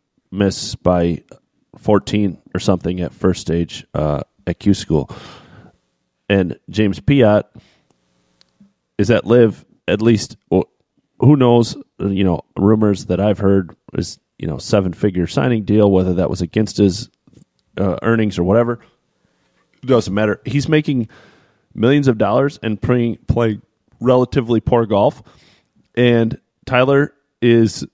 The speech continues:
playing poor golf and not making a dime. And if you're the U S Open champ, if you're the U S Amateur champion, and you look at those two examples that are very, very recent, those are the last,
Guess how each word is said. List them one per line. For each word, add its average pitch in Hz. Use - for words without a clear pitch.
playing 127
poor 123
golf 131
and 113
not 131
making 139
a 147
dime. 196
And 104
if 117
you're 139
the 135
U 139
S 120
Open 127
champ, 147
if 104
you're 135
the 127
U 127
S 117
Amateur 117
champion, 104
and 107
you 107
look 113
at 107
those 120
two 123
examples 95
that 104
are 98
very, 110
very 107
recent, 98
those 95
are 104
the 87
last, 95